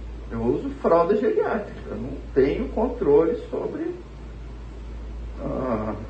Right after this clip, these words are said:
minha capacidade de urinar." Então, de alguma forma, né? Bom, eu tô pegando coisa meio de idoso, muita de idoso, vamos pegar de gente mais nova, né? A gente vai, as pessoas novas aqui.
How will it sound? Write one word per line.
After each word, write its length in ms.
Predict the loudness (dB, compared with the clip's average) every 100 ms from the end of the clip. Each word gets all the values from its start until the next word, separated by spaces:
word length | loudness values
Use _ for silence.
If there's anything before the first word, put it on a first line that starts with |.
| -8
minha 140 | -6 -2
capacidade 840 | 4 6 4 6 6 6 4 0
de 400 | -4 -2 0 -2 -4 -10 -10 -10 -10 -10 -10 -6 0
urinar." 380 | 4 4 4 -2 -10 -14 -16 -16 -16 -16 -16 -16 -16 -14 -14 -12 -12 -12 -12 -10 -10 -10 -10 -10 -4
Então, 180 | 0 4
de 80 | 6
alguma 340 | 8 6 6
forma, 480 | 8 8 8 6 0 -6 -6
né? 200 | -6 -6 -10 -14 -14 -14 -10 4
Bom, 140 | 8
eu 80 | 8
tô 80 | 8
pegando 260 | 8 8 8
coisa 180 | 6
meio 160 | 6 2
de 100 | 2
idoso, 440 | 4 10 10 10
muita 220 | 4 4 2
de 100 | 2
idoso, 240 | 4 6
vamos 160 | 8 8
pegar 200 | 8 8
de 240 | 4 2
gente 680 | 2 2 0 0 2 0 -2 -8 -12 0
mais 120 | 6
nova, 360 | 8 8 8 2 -8 -4
né? 280 | 2 2 2 -4 -2
A 40 |
gente 140 | 2
vai, 220 | 6 6 6
as 120 | 2
pessoas 320 | 0 2 2
novas 280 | 2 0 -2
aqui. 180 | -6